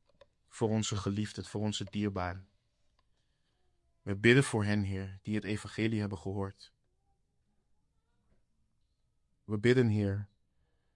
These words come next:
dat u hun harten opent. We bidden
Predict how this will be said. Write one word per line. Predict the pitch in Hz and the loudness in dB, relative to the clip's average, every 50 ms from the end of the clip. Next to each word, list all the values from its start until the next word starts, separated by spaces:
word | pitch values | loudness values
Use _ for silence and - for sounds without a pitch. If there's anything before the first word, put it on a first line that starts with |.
| _ _ | _ _
dat | _ 104 101 | _ -6 -2
u | - 107 | 0 0
hun | 107 107 104 | 2 2 2
harten | 101 101 107 117 113 101 - | 4 4 2 2 2 -2 -2
opent. | - 107 104 - 98 98 101 - _ _ _ _ _ _ _ _ _ _ _ _ _ _ _ _ _ _ _ - _ _ _ _ _ _ _ _ _ _ _ _ _ _ _ _ _ _ _ _ _ _ _ _ _ _ _ _ _ _ _ _ _ _ _ _ _ _ _ _ _ _ _ | -2 -2 -2 -2 -6 -8 -8 -10 _ _ _ _ _ _ _ _ _ _ _ _ _ _ _ _ _ _ _ -20 _ _ _ _ _ _ _ _ _ _ _ _ _ _ _ _ _ _ _ _ _ _ _ _ _ _ _ _ _ _ _ _ _ _ _ _ _ _ _ _ _ _ _
We | - 107 | -8 -2
bidden | 104 113 117 120 117 117 127 123 127 | 2 2 4 4 4 2 0 -2 -6